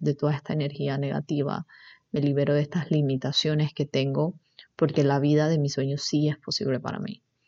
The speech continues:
Esta es una afirmación que te regalo, eh, porque sí es súper poderoso cuando lo dices con mucha convicción, con mucha emoción, porque muy, muy por dentro, en tu corazón más que en la mente racional,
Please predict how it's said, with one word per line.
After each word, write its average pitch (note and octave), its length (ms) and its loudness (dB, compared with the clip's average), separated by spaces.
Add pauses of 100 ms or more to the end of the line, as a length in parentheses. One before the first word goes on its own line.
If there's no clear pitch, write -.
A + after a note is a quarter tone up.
(120)
Esta D3 240 -4
es D3 40 0
una E3 120 2
afirmación E3 420 2
que D#3+ 80 6
te D#3+ 120 6
regalo, D3 480 6 (420)
eh, D3+ 300 6 (220)
porque E3 260 2
sí D3+ 220 6
es D3 120 4
súper F3 500 6
poderoso C#3 480 4
cuando D3 280 0
lo C3 100 4
dices D3 400 2
con D3 420 0 (840)
mucha F3 300 6
convicción, C#3+ 560 0
con C#3+ 240 0 (240)
mucha E3 260 4
emoción, D3 580 -2 (1000)
porque C#3+ 220 2
muy, D#3+ 260 6
muy D#3+ 180 6
por D#3 180 6
dentro, D3 520 4 (440)
en D#3+ 140 4
tu D3+ 80 4
corazón D3 420 4
más D3+ 160 4
que - 120 0
en D#3+ 100 2
la C#3 100 2
mente C#3 280 4
racional, D3 560 2